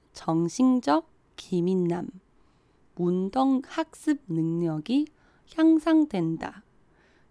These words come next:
이십 분에서 삼십 분 낮잠. 창의력과 기억력 증진. 삼십 분에서 육십 분 낮잠. 의사결정,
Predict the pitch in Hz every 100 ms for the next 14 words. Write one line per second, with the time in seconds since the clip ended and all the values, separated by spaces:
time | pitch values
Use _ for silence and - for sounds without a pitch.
0 | - 185 190 294 294 - 285 247 196 180
1 | 254 277 - - 320 320 302 311 _ -
2 | 160 - _ - 185 _ - 180 - 175
3 | _ _ _ _ _ _ _ - - 311
4 | 311 311 302 233 190 _ - 277 302 330
5 | _ _ - - 185 196 190 190 269 320
6 | _ _ - 175 160 156 151 - 269 -
7 | _ _ _ _ _ _ _ - 311 320
8 | 311 311 302 - 190 160 160 160 - 277
9 | 330 _ _ _ - 165 175 - 277 -
10 | 247 240 175 156 165 - _ - 170 -
11 | 165 _ - _ _ _ _ _ - 170
12 | 165 170 190 285 294 285 - 170 160 156
13 | -